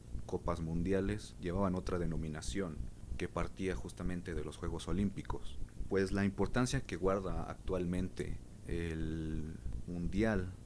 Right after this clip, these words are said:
organizado por la fifa es muy grande, porque el campeón, además de recibir una suma importante de dinero, cerca de veinte millones de dólares, se lleva todo el prestigio.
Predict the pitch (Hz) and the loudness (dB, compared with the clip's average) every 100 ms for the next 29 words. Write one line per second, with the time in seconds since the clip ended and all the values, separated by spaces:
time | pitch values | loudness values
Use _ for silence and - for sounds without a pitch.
0 | - 87 85 85 104 98 - 87 82 80 | -4 -2 0 0 2 2 2 2 2 2
1 | 110 - 85 85 - - - - - 92 | 0 0 -4 -4 -6 -6 -10 -6 0 2
2 | 92 - - - - 92 104 92 101 101 | 2 0 -4 -6 -4 0 2 4 4 4
3 | 87 - 82 - 85 85 80 87 - 85 | 4 2 -4 -4 -2 0 0 0 -2 -2
4 | 85 95 95 95 95 - 80 78 87 90 | 0 0 0 0 -2 -4 -4 0 0 0
5 | 90 80 - 82 87 85 85 - - - | 0 -2 -2 0 0 0 -2 -6 -8 -6
6 | - 90 87 85 80 73 65 - - - | -4 -2 -2 0 -2 -2 -4 -4 -6 -6
7 | - 101 98 87 - 87 - 107 104 82 | -2 0 2 2 0 0 4 4 2 0
8 | 80 73 80 82 95 90 82 - - - | 0 -2 0 2 2 2 0 -2 -6 -4
9 | - - - 73 73 67 64 90 92 90 | -4 -2 -2 -2 -2 -2 2 4 4 2
10 | 80 80 87 87 80 80 76 71 71 90 | 0 2 2 2 0 -2 -4 -4 -2 2
11 | 95 80 80 85 - - 85 90 95 92 | 2 2 -2 -4 -4 -4 -2 2 2 2
12 | 85 92 90 80 - 90 - 107 98 - | 2 2 2 2 0 -4 0 2 2 0
13 | 80 | -2